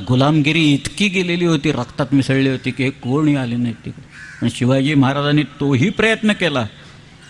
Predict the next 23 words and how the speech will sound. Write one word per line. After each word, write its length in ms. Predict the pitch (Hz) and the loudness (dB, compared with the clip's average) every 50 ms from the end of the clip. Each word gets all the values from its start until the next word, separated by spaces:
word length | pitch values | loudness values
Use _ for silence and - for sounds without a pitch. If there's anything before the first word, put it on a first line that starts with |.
| - - - - - | -20 -20 -20 -14 -12
दिल्लीच्या 560 | - 98 101 139 123 127 147 175 175 - 180 | -8 -2 0 2 2 2 2 0 0 -2 -4
तख्ताचं 560 | - - - 156 - - - 180 180 - - 196 | -2 -2 -4 -4 -4 -2 0 0 2 2 2 0
एक 160 | 180 - - | -2 0 0
प्रलोभन 540 | - 151 151 165 196 202 156 175 196 208 175 | 2 2 4 4 4 4 4 4 4 4 2
ह्यानं 240 | 151 170 175 170 | 2 2 0 0
दाखवलं 380 | 156 147 135 - - 143 143 131 | -2 -2 -2 -2 -4 -4 -4 -4
सगळ्या 260 | 120 - 117 110 110 | -4 -4 -4 -4 -4
ह्याच्यात. 240 | 107 107 - 113 - - - - - - - - - - - - - - - - - - - - - - - - - - - - - - - - - - - - - | -4 -6 -6 -10 -12 -14 -16 -18 -18 -18 -18 -20 -20 -20 -20 -20 -20 -20 -20 -20 -20 -20 -20 -20 -20 -20 -20 -20 -20 -20 -20 -20 -20 -20 -18 -18 -18 -20 -10 -2 0
मिर्झा 320 | 131 139 135 110 110 135 | 0 2 2 2 2 2
राजा 180 | 139 139 143 143 | 2 2 0 0
काही 180 | 139 143 139 131 | 0 0 0 0
बदला 340 | 123 127 110 117 123 139 | 0 0 2 2 4 4
नाही 200 | 143 147 143 123 | 4 4 4 2
त्या 160 | 110 - 120 107 | 0 -2 -4 -4
सगळ्या. 340 | - 113 107 107 104 101 101 - - - - - - - - - - - - - - - - - - - - - - - | -4 -4 -6 -4 -6 -6 -8 -10 -14 -18 -20 -20 -20 -20 -20 -20 -20 -20 -20 -20 -20 -20 -20 -20 -20 -20 -20 -10 -6 -4
द्रौपदी 540 | 113 104 127 151 156 143 - 190 196 220 | -2 2 2 2 4 4 2 2 2 2
जशी 240 | 208 202 175 - 220 | 2 2 2 0 0
बदली, 400 | 196 180 165 143 165 190 185 185 | 0 0 0 2 2 2 0 0
आपल्या 240 | 165 131 - - 143 | -2 -4 -6 -8 -8
कर्ण 460 | - - 143 135 147 175 185 185 175 | -4 -2 0 2 2 2 2 0 0
जसा 120 | 156 - 170 | 0 0 0
बदला 320 | 160 160 143 143 139 156 | 0 0 0 0 2 2
नाही, 200 | 156 156 156 | 2 2 0